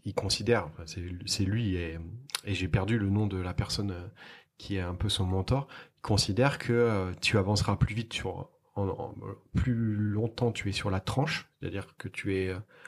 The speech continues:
pas à plat sur l'eau, mais, euh, à la perpendiculaire de l'eau, parce que les freins à l'avancement seront mo-,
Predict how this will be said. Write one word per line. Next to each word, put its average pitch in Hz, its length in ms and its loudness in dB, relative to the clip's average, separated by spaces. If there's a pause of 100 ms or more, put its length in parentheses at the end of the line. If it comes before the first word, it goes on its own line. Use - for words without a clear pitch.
(360)
pas 98 240 4
à 95 60 2
plat 120 240 6
sur 104 260 2
l'eau, 113 160 4
mais, 92 240 -2
euh, 85 100 -10 (500)
à 92 80 -4
la 90 60 -2
perpendiculaire 92 800 -4
de 92 100 -4
l'eau, 135 180 -2 (340)
parce - 160 -2
que - 100 0
les 101 100 2
freins 123 380 2
à 113 40 4
l'avancement 95 400 -2
seront - 220 -6
mo-, 95 220 -4